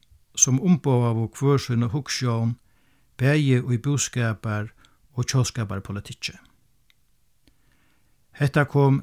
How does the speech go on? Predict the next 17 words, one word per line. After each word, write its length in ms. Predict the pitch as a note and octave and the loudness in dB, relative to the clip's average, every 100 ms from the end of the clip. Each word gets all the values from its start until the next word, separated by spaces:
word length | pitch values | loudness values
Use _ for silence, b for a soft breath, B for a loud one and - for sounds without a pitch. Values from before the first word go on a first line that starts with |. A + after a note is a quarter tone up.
| - | -4
til 220 | - C#3 | 0 2
dømis 320 | B2 C3 B2 - | 4 4 4 2
fram, 480 | - B2 C3+ E3 - _ _ _ _ _ _ _ | -2 0 0 -2 -8 _ _ _ _ _ _ _
tá 140 | C#3 D3 | 0 2
ið 160 | D3+ D#3+ | 2 2
heimastýrislógin 1080 | F#3 C#3 - B2 A2+ B2 B2 A2+ A2+ A2+ - A#2+ | 2 0 0 0 0 0 0 0 0 -2 -2 -2
var 160 | A#2 | -2
samtekt 680 | A2 C#3+ D3 - B2+ - - | 0 0 -2 -2 -4 -4 -10
í 80 | B2 | -4
nítjan 320 | A#2 A#2+ B2 | -2 -2 -2
hundrað 380 | G#2+ G#2+ G#2+ G2 | -2 -4 -4 -8
og 100 | - | -8
áttaogfjøruti. 640 | - A#2+ - A2 - - - _ _ _ _ _ _ _ _ _ _ _ _ _ _ _ _ _ _ _ _ | -10 -10 -6 -8 -8 -18 -20 _ _ _ _ _ _ _ _ _ _ _ _ _ _ _ _ _ _ _ _
Petur 340 | C3+ C3+ C3+ | -2 0 2
Mordam, 640 | B2 B2 G#2+ A2+ D#3 F3+ - _ _ _ _ _ _ _ | 4 2 2 0 2 0 -4 _ _ _ _ _ _ _
formaður 720 | - D3 C#3 C3+ A#2 A2 A2 | -6 0 4 4 4 2 -2
Javnaðarflokksins 1200 | A2 A#2 C3 B2+ A#2 A2 A#2+ A2+ - C#3+ D#3+ - | -2 0 2 2 2 -2 -4 -6 -6 -6 -4 -4